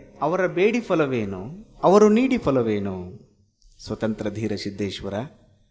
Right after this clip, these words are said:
ಈ ಹರಿದ ಜೋಳಿಗೆಯ ಹೊಲಿದುಕೊಳ್ಳಲು ಶ್ರದ್ಧೆಯ, ಸೂಜಿಯ, ಸಿದ್ಧಿಯ ದಾರವ ನೀಡ, ಎಲ್ಲ ನೀಡುವ ನೀನು,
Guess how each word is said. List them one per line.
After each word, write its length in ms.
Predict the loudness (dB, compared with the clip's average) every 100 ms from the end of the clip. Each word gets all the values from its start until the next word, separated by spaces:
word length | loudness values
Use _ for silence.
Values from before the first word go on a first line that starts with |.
| _ _ _ -12 -4
ಈ 180 | -2
ಹರಿದ 320 | 0 0 2 2
ಜೋಳಿಗೆಯ 600 | 0 0 0 0 -2 -4
ಹೊಲಿದುಕೊಳ್ಳಲು 1160 | -4 -4 -4 -4 -4 -2 -2 -4 -8 -16 -20 -14
ಶ್ರದ್ಧೆಯ, 720 | -4 -2 -2 -2 -4 -4 -8
ಸೂಜಿಯ, 560 | -8 -4 -4 -4 -6 -8 -14
ಸಿದ್ಧಿಯ 560 | -10 -8 -8 -6 -6 -4
ದಾರವ 380 | -6 -4 -4 -4
ನೀಡ, 240 | -6 -10 -12 -16 -20 -16
ಎಲ್ಲ 220 | -8 -4
ನೀಡುವ 400 | -4 -6 -10 -12
ನೀನು, 560 | -12 -12 -12 -14 -20 _